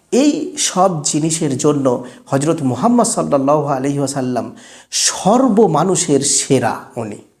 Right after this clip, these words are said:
এবং সব নবীদের উনি ঊর্ধ্বে। আমি এটা এই জন্য আপনাদের সামনে আনলাম, কেননা আমি নিজে এটা পড়তে পড়তে আমার তখন মনে হলো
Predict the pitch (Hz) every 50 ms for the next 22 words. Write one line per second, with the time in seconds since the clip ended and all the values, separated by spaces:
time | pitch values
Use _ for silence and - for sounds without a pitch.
0 | _ _ _ _ - - - - - 175 185 240 254 220 - - - 180 214 277
1 | 311 320 311 208 190 180 202 175 196 202 254 302 294 - 165 143 147 165 247 311
2 | - - - - - 135 117 104 101 - - - - - _ _ _ _ _ _
3 | _ _ _ _ _ - - - - - - - 190 254 320 330 339 285 240 220
4 | - 294 294 311 311 311 - - - - - - - _ - - 247 240 208 262
5 | 285 302 302 277 294 302 269 277 269 - - 269 269 269 277 269 262 285 285 254
6 | 208 170 180 220 247 240 - 262 262 277 269 277 285 285 277 277 - - - 185
7 | 190 240 285 320 339 330 262 226 220 233 269 285 277 214 - 339 339 302 277 254
8 | - - 254 - 277 277 269 - - 262 320 294 - 359 339 - 320 277 - -
9 | 262 247 247 254 247 247 269 254 269 262 247 226 202 214 240 269 240 202 208 175
10 | 170